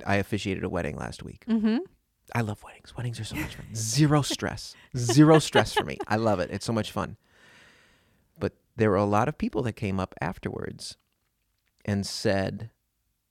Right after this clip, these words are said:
Speaker 1: one, that was, you know, the
Speaker 2: The
Speaker 1: m-, yes,
Speaker 2: best,
Speaker 1: the,
Speaker 2: probably.
Speaker 1: I,
Speaker 2: I'll
Speaker 1: I
Speaker 2: say
Speaker 1: heard
Speaker 2: it
Speaker 1: that.
Speaker 2: for you.
Speaker 1: Thank
Speaker 2: I
Speaker 1: you,
Speaker 2: can
Speaker 1: 'cause I'm struggling to say it. But two,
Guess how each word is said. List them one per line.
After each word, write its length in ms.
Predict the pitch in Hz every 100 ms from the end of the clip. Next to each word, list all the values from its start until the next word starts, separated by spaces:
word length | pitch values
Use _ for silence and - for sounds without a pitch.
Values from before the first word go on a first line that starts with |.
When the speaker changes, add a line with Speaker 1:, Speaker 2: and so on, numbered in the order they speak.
| _ _ _ _ _ _ _ _ _ _ _ _ -
Speaker 1:
one, 480 | 110 107 104 135 165 -
that 200 | 110 -
was, 320 | 98 95 - - - - - _ _ _ -
you 100 | 104
know, 240 | 73 92 - _ _
the 140 | - 110
Speaker 2:
The 60 | 202
Speaker 1:
m-, 60 | - _ _ _
yes, 460 | 190 147 104 - -
Speaker 2:
best, 80 | 113
Speaker 1:
the, 120 | 123
Speaker 2:
probably. 260 | 113 113 120
Speaker 1:
I, 40 | 240
Speaker 2:
I'll 60 | 285
Speaker 1:
I 80 |
Speaker 2:
say 60 | 120
Speaker 1:
heard 180 | 139 233
Speaker 2:
it 60 | 214
Speaker 1:
that. 120 | 208
Speaker 2:
for 80 | 220
you. 180 | 190 185
Speaker 1:
Thank 240 | - 113
Speaker 2:
I 20 |
Speaker 1:
you, 60 | 113
Speaker 2:
can 100 | 294
Speaker 1:
'cause 180 | 147 120
I'm 140 | - -
struggling 460 | - - 139 131 123
to 60 |
say 220 | - 131 107
it. 120 | - - - - - -
But 260 | 117 - -
two, 520 | - 240 123 101